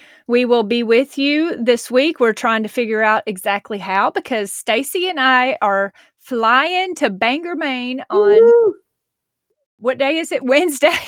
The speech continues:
Speaker 2: Wednesday. Yep.
Speaker 1: Flying to
Speaker 2: You're
Speaker 1: Bangor,
Speaker 2: flying
Speaker 1: Maine
Speaker 2: Wednesday.
Speaker 1: on
Speaker 2: I'm flying
Speaker 1: Wednesday.
Speaker 2: Thursday. <laughs>
Speaker 1: Yeah, I just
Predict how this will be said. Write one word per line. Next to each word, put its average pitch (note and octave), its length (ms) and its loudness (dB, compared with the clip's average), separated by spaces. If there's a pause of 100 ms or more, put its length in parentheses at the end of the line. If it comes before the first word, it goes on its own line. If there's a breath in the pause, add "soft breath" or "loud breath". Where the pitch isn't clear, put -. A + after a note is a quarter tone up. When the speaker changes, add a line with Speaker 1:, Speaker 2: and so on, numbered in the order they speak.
(120)
Speaker 2:
Wednesday. C#4+ 360 0 (320)
Yep. C#4 320 -2
Speaker 1:
Flying E4+ 300 0
to A#3+ 40 4
Speaker 2:
You're B3+ 80 6
Speaker 1:
Bangor, D#4+ 160 0
Speaker 2:
flying C#4 200 2
Speaker 1:
Maine C4 120 -2
Speaker 2:
Wednesday. C4+ 280 -2
Speaker 1:
on B3 120 2
Speaker 2:
I'm - 80 -12
flying B3 300 0
Speaker 1:
Wednesday. G#3+ 500 -4
Speaker 2:
Thursday. - 260 0
<laughs> - 20 -
Speaker 1:
Yeah, E4+ 160 2
I D#4 140 0
just E4+ 160 -8